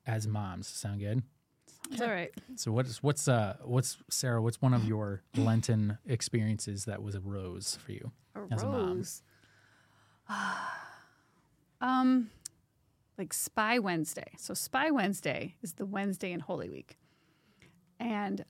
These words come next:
Speaker 2: I hide thirty coins in the certain section of the house. And they need to go and find those thirty coins,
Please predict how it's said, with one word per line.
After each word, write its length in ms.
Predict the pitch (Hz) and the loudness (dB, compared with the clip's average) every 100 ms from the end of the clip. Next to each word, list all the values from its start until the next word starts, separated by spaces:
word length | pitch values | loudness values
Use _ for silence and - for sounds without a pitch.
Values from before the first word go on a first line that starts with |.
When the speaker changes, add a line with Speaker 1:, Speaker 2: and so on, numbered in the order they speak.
| _ | _
Speaker 2:
I 160 | 208 233 | 2 2
hide 500 | 196 208 165 165 170 - _ _ - | 2 2 2 0 -4 -12 _ _ -6
thirty 420 | 202 190 208 208 | -2 0 0 -2
coins 840 | - 202 175 156 143 175 - - _ _ | -2 -2 0 0 0 -2 -4 -6 _ _
in 160 | - 170 | -4 -2
the 100 | 156 - _ | -4 -12 _
certain 400 | - - 247 226 | -12 -2 0 0
section 440 | 220 - - - 190 | 0 -2 -2 -4 -4
of 80 | 165 | -4
the 80 | |
house. 500 | 160 151 - - - - _ _ _ _ | -2 -4 -4 -8 -10 -12 _ _ _ _
And 120 | 214 | -2
they 80 | 202 | 0
need 240 | 202 208 190 | 0 -2 -4
to 60 | |
go 720 | 185 170 202 214 196 156 165 214 _ _ _ | -8 -4 0 2 2 0 -4 -8 _ _ _
and 100 | 196 - _ | -12 -12 _
find 500 | - 208 269 277 269 | -6 2 6 8 8
those 260 | 254 247 - | 6 0 -2
thirty 320 | - 247 233 | 0 2 2
coins, 680 | 190 226 196 - - - | 0 -2 0 -4 -8 -10